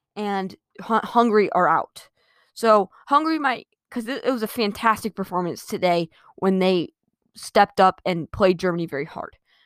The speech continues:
Now, I'm gonna go a little bit more tactical. I thought it was a great idea from Joachim Löw to push the wingers higher. In the last game, they weren't super effective, or not the wingers, the outside backs, the wing backs. They,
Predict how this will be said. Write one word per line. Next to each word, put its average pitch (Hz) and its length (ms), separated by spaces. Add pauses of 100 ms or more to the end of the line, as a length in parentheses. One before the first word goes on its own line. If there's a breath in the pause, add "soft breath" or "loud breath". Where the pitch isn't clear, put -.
(120)
Now, 185 60
I'm 208 80
gonna 220 100
go 214 220
a 208 60
little 208 180
bit 196 140
more 196 120
tactical. 208 640 (400)
I 220 100
thought 247 240
it 226 60
was 202 100
a 190 60
great 208 460
idea 202 380
from 185 480 (720)
Joachim 208 380
Löw 214 380
to 180 260
push - 420
the 214 120
wingers 196 320
higher. 170 460 (400)
In - 80
the 220 80
last 226 280
game, 254 200
they 226 100
weren't 196 460
super 233 380
effective, 202 600
or 208 240
not 226 220
the 180 80
wingers, 165 280
the 185 140
outside 190 300
backs, - 500
the 180 200
wing 185 180
backs. - 420 (920 soft breath)
They, 226 140